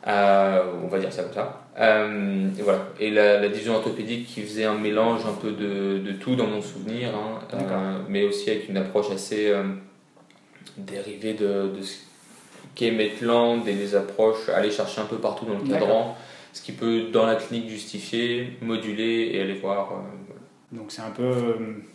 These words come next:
Speaker 2: c'est, si je veux être hyper réducteur, c'est un peu, euh, dans chaque pays, ils font un peu leur popote entre le culturel, l'historique et le, l'évidence. Et, euh, ils essaient de créer, en respectant un raisonnement clinique commun.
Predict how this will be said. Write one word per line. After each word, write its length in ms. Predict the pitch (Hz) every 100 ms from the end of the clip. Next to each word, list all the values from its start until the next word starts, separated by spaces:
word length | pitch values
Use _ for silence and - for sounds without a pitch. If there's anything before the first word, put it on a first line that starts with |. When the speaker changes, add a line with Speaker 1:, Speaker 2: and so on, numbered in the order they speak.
| - _ _ _ _ _ _ - - _ _
Speaker 2:
c'est, 320 | - - - -
si 140 | 131
je 120 | 113
veux 80 | 117
être 180 | 127 -
hyper 360 | 143 139 131 123
réducteur, 540 | 120 117 - 147 147
c'est 120 | -
un 100 | 117
peu, 140 | 113 131
euh, 340 | 139 120 113
dans 140 | 117 117
chaque 260 | - - -
pays, 320 | 120 120 147
ils 60 |
font 200 | 135 123
un 40 | 120
peu 100 | 120
leur 140 | 113
popote 400 | - 110 131 131 120 113
entre 220 | 104 120
le 200 | 117 113
culturel, 460 | - - 120 127
l'historique 580 | 120 113 117 113 131 131
et 60 | 117
le, 160 | 110 107 - - - -
l'évidence. 760 | 120 113 120 135 139 - - - - - - - 139
Et, 200 | 123 123
euh, 360 | 113 107 107 104
ils 40 | 101
essaient 160 | 120
de 40 | 117
créer, 460 | - 120 127 135
en 140 | 123 110 107 110
respectant 400 | 110 - - 117
un 20 |
raisonnement 300 | 110 110 117
clinique 400 | 117 120 117 -
commun. 340 | - 120 131